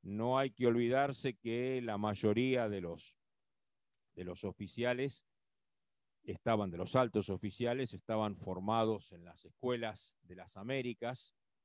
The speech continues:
del Comando Sur de, eh, Estados Unidos, con sede, ¿no es cierto?, en la Franja de Panamá, que había sido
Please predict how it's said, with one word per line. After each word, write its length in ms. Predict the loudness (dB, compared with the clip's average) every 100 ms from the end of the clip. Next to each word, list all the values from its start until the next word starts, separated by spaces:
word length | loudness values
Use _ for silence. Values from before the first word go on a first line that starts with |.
| _ _ _
del 540 | -10 -8 -6 -8 -10 -14 -10
Comando 500 | -2 0 0 0 0
Sur 380 | 6 6 6 _ _ _ _ _ _ _
de, 420 | _ -10 -8 -10 _ _
eh, 460 | -20 -20 -20 _ _
Estados 560 | -20 _ -14 -14 -16 -16
Unidos, 600 | -12 -6 -6 -6 -12 _ _ -8
con 200 | -8 -8
sede, 380 | -4 -2 -2
¿no 100 | -4
es 80 | -6
cierto?, 360 | -4 -4 -4 -8
en 100 | -4
la 240 | -6 -6 _ _
Franja 440 | -4 -4 -4 -8 -10
de 120 | -10
Panamá, 520 | -8 -6 -4 -4 -6 _ _ _ _ _ _
que 80 | 0
había 280 | 2 0
sido 440 | -2 -2 0 0